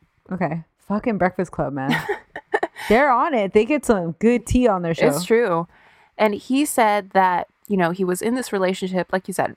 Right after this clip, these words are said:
Speaker 2: j-, just, like, in this relationship with Jada for years, and that he was, like, completely in love with her, all in, and that when it ended, she just kinda, like, tossed him aside, and that he still, he said he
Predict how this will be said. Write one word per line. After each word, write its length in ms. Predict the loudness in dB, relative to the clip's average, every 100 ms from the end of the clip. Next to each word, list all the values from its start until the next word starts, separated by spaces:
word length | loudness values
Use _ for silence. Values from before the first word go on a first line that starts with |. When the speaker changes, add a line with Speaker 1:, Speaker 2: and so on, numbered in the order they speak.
| _
Speaker 2:
j-, 140 | -4 -2
just, 240 | -2 -2
like, 140 | -2 0
in 80 | -2
this 140 | 0
relationship 360 | 0 0 -2 -6
with 80 | -6 _ _
Jada 320 | 0 2 0
for 120 | -2 -4
years, 640 | -2 0 2 2 0 -6 _ _ 0
and 200 | 0 2
that 300 | 2 0 _ -6
he 100 | -2
was, 180 | 0 2
like, 240 | 0 0
completely 600 | -6 -6 -2 0 0 0
in 120 | 0 2
love 180 | 2 0
with 100 | -2
her, 320 | 0 0 -2 _ _ _ 4
all 260 | 4 4
in, 460 | 0 0 0 -2 -6 _ _ _ _ 0
and 320 | 2 2 -2 _
that 320 | 2 4 2 -2 _ _ _ _ _ _ _
when 280 | 0 2 2
it 120 | 2 2
ended, 360 | 2 2 0
she 120 | -4
just 180 | -6 -4
kinda, 240 | 0 0 0
like, 220 | -4 -8 _ -2
tossed 260 | 0 0
him 120 | -6
aside, 400 | -6 0 2 2
and 120 | -4 -8
that 120 | -10
he 140 | -8
still, 420 | -8 0 2 2 0
he 140 | -4
said 220 | 0 0
he 200 | 0 -6